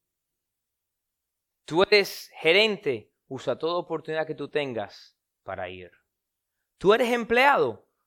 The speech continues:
usa toda oportunidad que tú tengas para ir. ¿Y qué significa eso? Tal vez tú no estás en ese momento en la posición para hablarle al jefe, pero sí tú puedes entrar en la oficina media hora más temprano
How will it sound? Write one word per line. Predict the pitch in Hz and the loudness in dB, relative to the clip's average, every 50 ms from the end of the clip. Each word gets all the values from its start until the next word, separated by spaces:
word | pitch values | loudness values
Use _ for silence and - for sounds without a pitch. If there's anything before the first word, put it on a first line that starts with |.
| _ _ | _ _
usa | 139 131 - - 139 131 | -16 -14 -6 -6 -6 -6
toda | - - 170 185 196 196 | -4 -6 -4 -4 -4 -4
oportunidad | 185 - 156 156 139 131 147 151 156 160 160 | -6 -6 -8 -10 -10 -10 -8 -4 -4 -4 -4
que | 170 160 | -4 -8
tú | 151 156 147 | -8 -10 -10
tengas | - 190 190 180 156 135 135 123 113 - _ _ _ _ _ _ _ _ | -8 -6 -6 -6 -4 -4 -4 -4 -4 -8 _ _ _ _ _ _ _ _
para | 113 107 113 110 123 | -2 -2 0 -2 -2
ir. | 156 202 254 - - _ _ _ _ _ _ _ _ _ _ _ _ _ _ _ _ _ _ _ _ _ _ _ _ _ _ _ _ _ _ _ _ | -4 -6 -8 -14 -20 _ _ _ _ _ _ _ _ _ _ _ _ _ _ _ _ _ _ _ _ _ _ _ _ _ _ _ _ _ _ _ _
¿Y | _ 139 | _ 2
qué | - 214 220 | 4 4 4
significa | 214 - 254 233 247 220 - 247 254 - 233 233 247 | 4 2 -2 -4 -4 -6 -6 -4 2 4 6 6 6
eso? | 247 - - 185 143 - - _ _ _ | 2 0 -4 -4 -6 -6 -12 _ _ _
Tal | - 175 165 160 151 | 2 2 2 4 4
vez | 160 233 262 277 269 - - - - _ _ | 6 6 6 6 4 0 -8 -12 -16 _ _
tú | _ 214 240 254 | _ -4 -2 0
no | 262 240 | 0 0
estás | 254 - 254 247 240 | 2 2 2 2 2
en | 233 226 240 | 2 0 0
ese | 247 240 240 226 | -2 -2 -2 -2
momento | 214 208 220 240 247 233 233 | -2 0 0 0 0 0 -2
en | 220 202 | 0 2
la | 190 185 - | 0 0 0
posición | 170 156 - 165 156 - - 233 247 247 208 185 180 - _ _ _ _ _ | -4 -6 -6 -8 -8 -8 -6 -4 -2 -2 -2 -4 -6 -10 _ _ _ _ _
para | 170 165 156 147 | 6 6 8 8
hablarle | 151 156 180 190 202 226 220 226 220 202 | 6 6 8 8 8 6 6 4 4 4
al | 180 170 147 | 4 4 4
jefe, | - 220 254 240 - - 131 101 95 - _ _ _ _ _ _ _ _ _ _ _ _ _ _ _ | 0 -2 -2 -2 -2 -6 -10 -10 -10 -14 _ _ _ _ _ _ _ _ _ _ _ _ _ _ _
pero | 156 151 147 143 | 0 2 2 2
sí | - - 220 | 0 -2 -4
tú | 190 247 220 - | -4 -4 0 2
puedes | 240 240 240 226 214 - | 4 4 4 4 2 0
entrar | 190 - 208 220 220 220 | -2 2 4 4 4 6
en | 220 | 4
la | 208 | 2
oficina | 190 - 180 - - - 247 233 208 180 170 - - _ _ - | 2 2 -4 -10 -8 -8 -2 2 2 2 2 0 -6 _ _ -10
media | 131 151 185 214 233 226 233 226 220 | -2 2 4 4 4 6 6 6 6
hora | 233 240 233 214 | 8 8 6 4
más | 208 214 214 - | 4 2 0 2
temprano | 226 214 208 - - 269 285 269 226 175 147 127 | 0 0 0 0 2 2 4 4 4 2 0 -4